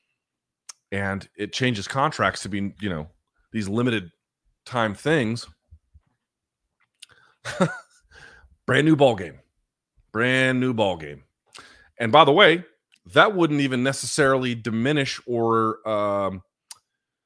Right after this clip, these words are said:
you might be asking, "Well, what happens in the Ali Act in a situation like that?" They could still pass that. They could still pass that, you know?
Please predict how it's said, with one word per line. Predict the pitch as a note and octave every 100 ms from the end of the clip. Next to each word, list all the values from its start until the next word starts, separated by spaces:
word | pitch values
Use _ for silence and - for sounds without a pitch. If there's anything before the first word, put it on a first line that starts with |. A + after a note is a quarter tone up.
| _ _ _ _ _ _ _ _ _ _ _ _ _ _ _ _
you | B2+
might | D#3 C3+
be | C#3
asking, | C#3+ - C3
"Well, | A#2+ B2
what | C3+
happens | C3 B2+ A#2+
in |
the | A#2
Ali | A2 A#2 A#2 D3
Act | G#2 - G2+
in | F#2
a |
situation | - G2 F#2 F2 F#2+
like | E2
that?" | F#2 C#2+ - -
They | A3
could | C#4
still | - C3+ C#3
pass | D#3+ E3+ E3+
that. | F3+ G#3+ - _ _ _ _ _ _ _ _ _ -
They |
could | D3+ G#2
still | - B2+
pass | C3+ C#3+ C#3
that, | C#3+ G#3 - _ _ _ _ _ _ _ -
you | G3
know? | A#2+